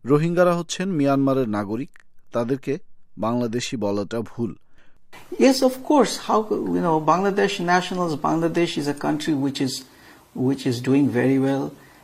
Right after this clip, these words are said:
Speaker 2: As you very well know that, you know, there are among the least developed countries, we are one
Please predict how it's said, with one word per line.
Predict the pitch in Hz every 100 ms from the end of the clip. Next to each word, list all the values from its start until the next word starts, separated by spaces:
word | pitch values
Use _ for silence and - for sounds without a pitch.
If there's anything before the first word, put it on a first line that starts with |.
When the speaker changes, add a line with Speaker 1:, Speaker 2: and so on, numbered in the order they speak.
| -
Speaker 2:
As | 123
you | 127 131
very | 135 143
well | 143 131
know | 151 165
that, | 131 127
you | 135
know, | 147 139
there | 127
are | 127 127 127 - - -
among | 131 135
the | 123 113
least | 139 -
developed | 135 127 127
countries, | 127 135 131 123
we | 113 135
are | 139 127 131
one | 143